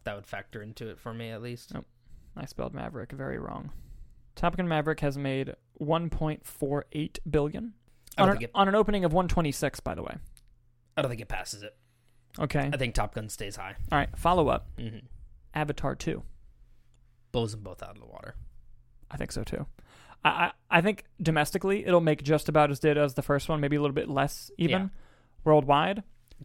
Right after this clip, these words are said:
Speaker 1: Gone. Gone.
Speaker 2: Outta here. Especially,
Speaker 1: Enough.
Speaker 2: especially after that last trailer. That last trailer was excellent.
Speaker 1: Yeah, I hadn't seen it until we
Speaker 2: It
Speaker 1: saw it
Speaker 2: was
Speaker 1: right before
Speaker 2: excellent.
Speaker 1: Wakanda Forever, which
Speaker 2: Yeah.
Speaker 1: kinda, kinda hurt the underwater <laughs> scenes of that movie
Speaker 2: A little bit,
Speaker 1: quite
Speaker 2: yeah.
Speaker 1: a bit.
Speaker 2: Yeah.
Speaker 1: But,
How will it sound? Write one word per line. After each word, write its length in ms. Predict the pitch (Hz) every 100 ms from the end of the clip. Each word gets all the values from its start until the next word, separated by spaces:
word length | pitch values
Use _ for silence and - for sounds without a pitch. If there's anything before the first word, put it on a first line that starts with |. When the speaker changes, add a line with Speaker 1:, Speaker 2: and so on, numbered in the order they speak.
| - -
Speaker 1:
Gone. 440 | 123 104 98 104 - - - - - - - 123 - -
Gone. 400 | 147 123 113 107
Speaker 2:
Outta 280 | 170 180 151
here. 220 | 139 127
Especially, 340 | 131 214 214
Speaker 1:
Enough. 60 | -
Speaker 2:
especially 260 | - 233 185
after 160 | 170
that 160 | 190 156
last 240 | 175 180
trailer. 260 | - 165 190
That 160 | 185 190
last 200 | 196 -
trailer 260 | 170 170
was 180 | 147 127 120 -
excellent. 460 | 160 147 - 131
Speaker 1:
Yeah, 120 | 143 120
I 40 |
hadn't 240 | 147 160
seen 240 | - 131 151
it 260 | 117 107 -
until 280 | 127 117 127
we 100 | 120
Speaker 2:
It 80 | 175
Speaker 1:
saw 220 | 123 113
it 40 | 151
Speaker 2:
was 160 | 139
Speaker 1:
right 160 | 127 113
before 340 | 117 123 110 113
Speaker 2:
excellent. 600 | 185 190 185 - 131 135
Speaker 1:
Wakanda 220 | 117 110
Forever, 340 | 127 117 110
which 240 | 107 - -
Speaker 2:
Yeah. 200 | 151 147
Speaker 1:
kinda, 160 | 113 - - -
kinda 180 | 113
hurt 220 | 107 107 -
the 160 | - 101
underwater 380 | 104 110 110 107
<laughs> 20 |
scenes 340 | - 170 151
of 80 | -
that 180 | 147 147
movie 140 | 156 175
Speaker 2:
A 40 |
little 220 | 165 160
bit, 120 | 147
Speaker 1:
quite 160 | 143 151
Speaker 2:
yeah. 40 |
Speaker 1:
a 40 | 139
bit. 220 | 143 139
Speaker 2:
Yeah. 140 | 160 151
Speaker 1:
But, 100 | 131